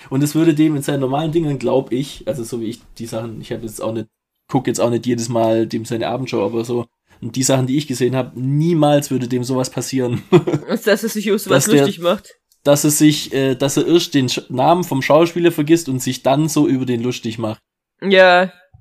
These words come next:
Speaker 2: ja,
Speaker 1: So,
Speaker 2: wahrscheinlich.
Speaker 1: das, das, das würde, so würde der das also nicht machen. Aber ich find's mega witzig, weil das irgendwie in, glaub ich, schon die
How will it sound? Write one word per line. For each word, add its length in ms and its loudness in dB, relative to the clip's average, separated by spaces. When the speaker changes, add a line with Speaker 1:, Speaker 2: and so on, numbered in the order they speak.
Speaker 2:
ja, 160 -4
Speaker 1:
So, 80 -4
Speaker 2:
wahrscheinlich. 280 0
Speaker 1:
das, 180 -10
das, 180 -6
das 220 -4
würde, 360 4
so 460 -6
würde 180 -2
der 160 0
das 320 -6
also 260 -6
nicht 220 -4
machen. 240 -2
Aber 120 0
ich 80 0
find's 200 -2
mega 220 2
witzig, 260 -2
weil 120 0
das 100 -4
irgendwie 320 0
in, 160 0
glaub 180 0
ich, 80 0
schon 140 -2
die 100 -6